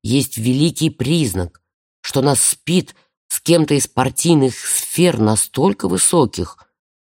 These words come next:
что это уже предполагало некую автоматическую, так сказать, профессиональную бесполость. Впрочем,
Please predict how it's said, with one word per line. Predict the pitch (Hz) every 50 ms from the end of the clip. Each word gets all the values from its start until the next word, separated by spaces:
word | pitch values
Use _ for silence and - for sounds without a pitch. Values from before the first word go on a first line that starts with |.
| _ -
что | - - 120
это | 120 110 131
уже | 120 107 135 135 135 131 - _ _ _ _
предполагало | - 120 107 - - 123 117 123 117 123 135 131 127
некую | 127 123 131 135 127 - 131 127 123
автоматическую, | 123 117 - - 117 117 127 123 - - - 160 165 120 - - 98 - - - 92 80 - _ _ _ _ _ _
так | - 98 - -
сказать, | - - 120 107 117 127 127 - - _ _ _ _ _
профессиональную | _ 110 110 95 - 110 - - - 110 107 101 104 110 120 139 143 139 135 131 123
бесполость. | 120 127 - - - _ - 120 101 104 - - - - - - - _ _ _ _ _ _ _ _ _ _ _ _ -
Впрочем, | - - 139 160 165 - - 165 156 147 - -